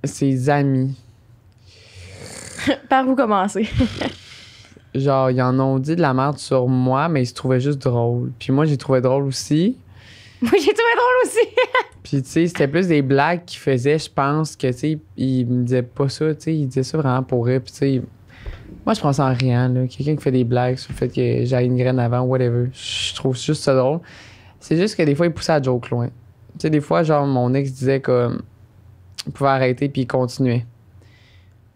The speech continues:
Speaker 1: Moi, personnellement, je m'en crissais, mais je pense plus que c'est lui que ça venait chercher.
Speaker 3: Mhm.
Speaker 1: Puis, euh, c'est ça, tu sais. Puis aujourd'hui, on n'est plus ensemble, puis il reste ami avec ces gars-là. Puis je fais comme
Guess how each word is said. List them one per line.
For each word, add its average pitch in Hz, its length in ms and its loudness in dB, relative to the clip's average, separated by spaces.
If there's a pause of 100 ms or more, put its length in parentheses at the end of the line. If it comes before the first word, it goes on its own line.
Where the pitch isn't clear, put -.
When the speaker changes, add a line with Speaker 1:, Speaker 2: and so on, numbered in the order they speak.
(120)
Speaker 1:
Moi, 143 220 0
personnellement, 135 420 0
je 143 100 -2
m'en 123 140 2
crissais, - 340 -6
mais 160 140 0
je - 60 -8 (120)
pense 143 220 0
plus - 220 -6
que 143 100 -4
c'est 135 160 -2
lui 131 540 2
que - 80 -12
ça 123 120 2
venait 120 140 2
chercher. 131 640 -2 (580)
Speaker 3:
Mhm. 220 340 -4 (320)
Speaker 1:
Puis, 131 260 2
euh, 117 600 2 (520)
c'est 127 160 -2
ça, 120 220 -4
tu - 100 -10
sais. 127 100 -4
Puis 117 140 -2
aujourd'hui, 127 640 2
on 131 60 0
n'est 120 100 0
plus 131 140 -2
ensemble, 135 500 -2
puis 135 120 -6
il 120 140 0
reste 131 200 -2
ami 135 220 2
avec 147 120 0
ces 127 220 -2
gars-là. 127 560 2 (1300)
Puis 139 360 2
je 143 80 -6
fais 117 180 -2
comme 117 560 2